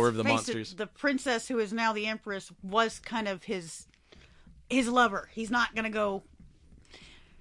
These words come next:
Speaker 1: "I'll take care of the monster, you kill the empress, 'cause I can't do that." <laughs>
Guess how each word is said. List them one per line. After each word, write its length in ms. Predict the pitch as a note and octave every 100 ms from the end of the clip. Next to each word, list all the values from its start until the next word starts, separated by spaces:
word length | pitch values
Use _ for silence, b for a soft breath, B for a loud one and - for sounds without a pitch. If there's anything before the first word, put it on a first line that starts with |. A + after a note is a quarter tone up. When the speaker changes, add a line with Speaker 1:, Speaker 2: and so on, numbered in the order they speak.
| B - -
Speaker 1:
"I'll 240 | - D4+ F4+
take 180 | F4+ C#4+
care 160 | D#4+
of 80 | D4+
the 60 | C4
monster, 440 | A#3+ A#3 B3+ A#3 -
you 440 | F#3+ F3+ B3 F4
kill 240 | - C#4+ C4
the 100 | A#3
empress, 460 | A#3 A3 A3 -
'cause 280 | - G3 E3 - -
I 380 | G#3+ G#3+ G#3+ - - - - -
can't 320 | - G3+ G#3
do 160 | F3+ F#3
that." 240 | F3+ D#3+
<laughs> 40 | -